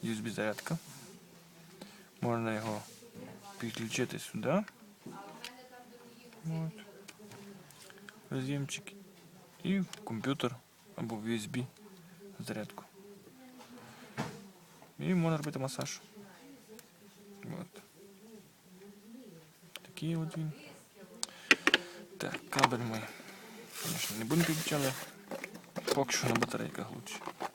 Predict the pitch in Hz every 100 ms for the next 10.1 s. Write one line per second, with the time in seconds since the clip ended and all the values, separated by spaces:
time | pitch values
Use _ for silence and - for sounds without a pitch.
0 | - 87 82 120 - - - - - -
1 | - - - - - - - - - -
2 | - - - - - - - - 254 269
3 | 247 - - - - - 359 - 139 135
4 | 127 117 - - 107 110 117 151 - 160
5 | 147 - - - - - - - - -
6 | - - - - - - - - - 139
7 | 123 107 - - 123 139 123 - - -
8 | - - - - - 123 127 - - -
9 | 104 117 123 123 - - - - - -